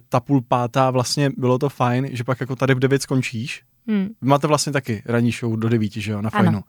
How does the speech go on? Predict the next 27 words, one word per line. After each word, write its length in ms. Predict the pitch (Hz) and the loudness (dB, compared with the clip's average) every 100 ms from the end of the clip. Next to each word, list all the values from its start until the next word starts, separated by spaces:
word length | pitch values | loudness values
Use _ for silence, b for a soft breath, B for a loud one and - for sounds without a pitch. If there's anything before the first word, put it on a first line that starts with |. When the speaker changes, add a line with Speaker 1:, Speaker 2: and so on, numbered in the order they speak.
| b | b
Speaker 2:
ano. 160 | 196 185 | -4 -2
Speaker 1:
Takže 160 | 117 127 | 0 2
v 40 | |
devět 280 | 139 143 - | 4 4 2
vlastně 220 | 127 143 | -4 -2
končíš 380 | 131 127 151 - | -2 0 -2 -2
a 60 | 139 | 0
pak 180 | 135 127 | 0 2
ten 180 | 156 | 2
den, 220 | 151 156 147 b b b - | 4 2 0 b b b -4
jako 400 | 123 156 160 147 | 0 4 4 4
já 80 | 131 | 0
jsem 140 | - 156 | 2 2
někdy 160 | 151 | 0
třeba 180 | - 151 | 0 -2
<laughs> 40 | - | 2
ani 220 | 165 165 | 4 6
v 40 | |
devět 260 | 143 151 156 | 6 4 4
nevylez 280 | 151 165 165 | 4 2 2
z 60 | |
postele, 400 | - 160 - 202 | -4 -4 -2 0
jo, 160 | 117 113 | 2 0
a 40 | 127 | 0
vlastně 320 | 123 - 151 | -2 -4 -8
už 140 | 147 | -8
stihneš, 400 | - 147 160 143 | -6 -2 0 -2